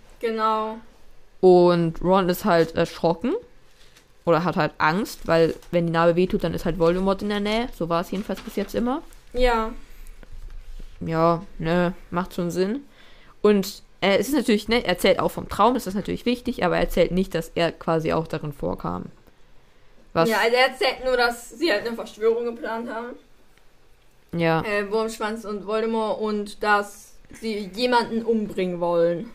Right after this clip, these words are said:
Speaker 2: Ja, und also ich find's sehr schade, dass er nicht einfach mal die ganze Geschichte raushaut.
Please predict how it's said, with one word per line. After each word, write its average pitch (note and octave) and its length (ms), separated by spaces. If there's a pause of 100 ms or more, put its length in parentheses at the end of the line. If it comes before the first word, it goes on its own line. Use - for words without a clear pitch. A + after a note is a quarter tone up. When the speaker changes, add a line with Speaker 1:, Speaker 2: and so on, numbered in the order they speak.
(140)
Speaker 2:
Ja, E3 240
und - 180
also G#3 140
ich A3 200
find's G#3 240
sehr F#3 180
schade, F3 380
dass E3 120
er E3+ 160
nicht E3 260
einfach E3 280
mal E3+ 140
die E3 120
ganze E3+ 260
Geschichte G3 480
raushaut. F#3+ 600